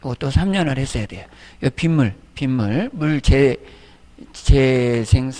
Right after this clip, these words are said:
어, 재사용이죠. 그 법령에 의해서 이 빗물, 빗물도 얼마를 이렇게 한다고요? 삼 년 보존, 보존 문서가, 어, 삼 년 보존 문서. 그래서 이걸 보시면 다 여기 들어있잖아요.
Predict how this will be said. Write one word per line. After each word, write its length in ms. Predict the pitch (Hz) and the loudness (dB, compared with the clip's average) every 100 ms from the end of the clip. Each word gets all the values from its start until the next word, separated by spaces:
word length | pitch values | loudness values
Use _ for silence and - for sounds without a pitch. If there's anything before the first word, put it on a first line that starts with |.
| - _ | -16 _
어, 220 | 135 123 117 | -8 -8 0
재사용이죠. 840 | - 156 156 170 147 120 117 302 - _ _ - _ | 2 4 4 0 -4 -8 -10 -12 -12 _ _ -20 _
그 380 | - 156 156 147 | -12 -8 -6 -8
법령에 380 | 139 156 151 147 | -10 -10 -6 -6
의해서 500 | 127 127 123 151 233 - | -6 -8 -8 -8 -10 -10
이 100 | 131 | -14
빗물, 380 | - 143 127 107 - - _ _ _ | -12 -12 -12 -14 -18 -20 _ _ _
빗물도 540 | - 151 151 180 180 | -12 -8 -6 -6 -8
얼마를 480 | 131 131 151 147 131 | -8 -6 -2 -4 -4
이렇게 400 | 117 - 110 113 - | -8 -10 -10 -12 -16
한다고요? 520 | - 151 131 117 170 247 _ _ | -18 -10 -8 -6 -8 -10 _ _
삼 260 | - 165 | -12 -10
년 180 | 156 143 | -8 -10
보존, 280 | 110 104 101 - - | -12 -14 -16 -18 -12
보존 240 | 120 143 | -8 -6
문서가, 480 | 127 117 117 147 196 - - - - | -8 -10 -8 -6 -6 -12 -20 -20 -14
어, 260 | 120 110 113 | -10 -10 -8
삼 220 | - 190 | -8 -6
년 160 | 208 156 | -8 -10
보존 280 | 139 147 | -10 -10
문서. 460 | 147 127 117 147 226 - _ _ _ - _ _ _ _ _ _ _ _ _ _ _ _ _ _ _ _ _ _ | -10 -10 -8 -8 -10 -14 _ _ _ -20 _ _ _ _ _ _ _ _ _ _ _ _ _ _ _ _ _ _
그래서 460 | - 139 165 226 - - | -6 -4 -2 -4 -6 -8
이걸 220 | 208 247 | -4 -2
보시면 280 | 170 160 143 | -2 -4 0
다 160 | - | 0
여기 180 | 139 123 | 0 -4
들어있잖아요. 580 | 113 - 117 - 98 98 | -8 -6 -6 -6 -10 -12